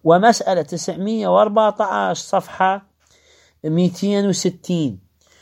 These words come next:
ومسألة أربعمية وستاش صفحة مية وثمنتاش، ومسألة، بلي، خمسمية وثمانية وثلاثين بالجزء الأول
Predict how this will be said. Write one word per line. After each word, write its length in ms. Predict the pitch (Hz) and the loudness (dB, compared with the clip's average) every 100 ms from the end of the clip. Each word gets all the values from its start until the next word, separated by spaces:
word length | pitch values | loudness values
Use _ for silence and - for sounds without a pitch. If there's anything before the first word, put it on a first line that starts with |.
| _ _ | _ _
ومسألة 800 | 156 185 220 226 202 190 135 104 _ _ _ _ _ _ _ _ _ _ _ _ _ _ _ _ | 2 4 4 2 2 2 0 -4 _ _ _ _ _ _ _ _ _ _ _ _ _ _ _ _
أربعمية 960 | 160 180 170 196 180 208 226 160 113 - _ _ _ _ _ _ - | 2 4 4 2 2 -4 -2 -4 -6 -10 _ _ _ _ _ _ 2
وستاش 920 | 185 180 214 - 254 240 226 226 196 | 4 4 2 4 2 4 2 2 0
صفحة 420 | - 202 185 202 | 0 -2 -2 -4
مية 280 | 202 208 208 | -4 -4 -2
وثمنتاش، 880 | 190 - 156 147 - 120 95 - - _ _ _ - | -4 -4 -6 -6 -6 -10 -12 -20 -20 _ _ _ 2
ومسألة، 720 | 160 196 240 - 156 139 110 _ _ _ _ _ _ _ _ _ _ _ _ - | 4 6 2 2 -2 -2 -6 _ _ _ _ _ _ _ _ _ _ _ _ 0
بلي، 320 | 139 110 95 | 2 2 -2
خمسمية 720 | - 185 202 185 208 240 226 | -6 -4 -2 -2 0 0 2
وثمانية 580 | 185 165 185 208 240 254 | 0 -2 -2 0 2 4
وثلاثين 1000 | 254 - 247 233 208 214 226 214 185 143 _ _ _ _ _ _ _ _ _ _ - | 4 4 4 4 2 -2 -4 -4 -6 -10 _ _ _ _ _ _ _ _ _ _ 2
بالجزء 600 | 180 262 190 247 185 170 | 4 6 6 4 4 2
الأول 500 | 147 123 110 107 | 2 2 -2 -8